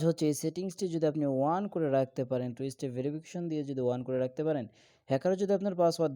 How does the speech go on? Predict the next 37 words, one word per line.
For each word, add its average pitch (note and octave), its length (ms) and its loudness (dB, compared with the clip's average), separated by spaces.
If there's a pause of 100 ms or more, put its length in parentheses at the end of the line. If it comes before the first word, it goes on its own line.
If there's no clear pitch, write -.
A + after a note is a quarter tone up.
জেনেও C#3+ 340 2 (100)
থাকে, D3+ 220 0 (100)
তাহলেও C#3 340 2 (100)
কিন্তু D3 200 -2 (140)
আপনার B2+ 300 -4 (120)
Gmail B2 320 -4
অ্যাকাউন্টে C3 600 -2 (140)
ঢুকতে C3 320 -2 (140)
পারবে A2 360 0
না, A2 60 -4 (160)
যতক্ষণ F#3 420 0 (100)
না G#3+ 60 0 (120)
আপনি C#3 200 -4 (120)
তাকে A#2+ 160 0 (120)
পারমিশন A2+ 500 -2 (120)
দিবেন। A#2+ 200 -4 (440)
এই D#3 100 2
জন্য F3 140 2 (120)
অবশ্যই, F3+ 440 2
অবশ্যই D#3 420 -2
কিন্তু C#3 300 0 (800)
এই E3 180 6
সেটিংসটি D3 440 0
আপনাকে D3+ 220 -2 (180)
on B2 160 0
করে A#2+ 120 2 (100)
রাখতে G#2+ 240 -6 (100)
হবে। E2+ 220 -12 (200)
তো A2 80 -8 (360)
on E3 140 6
করার F3+ 220 2
জন্য D3+ 140 0 (100)
আপনাকে C#3+ 300 -6 (100)
সর্বপ্রথম B2 420 -4 (120)
টু - 60 -12 (140)
স্টেপ B2+ 180 -8 (100)
ভেরিফিকেশন D3 600 -4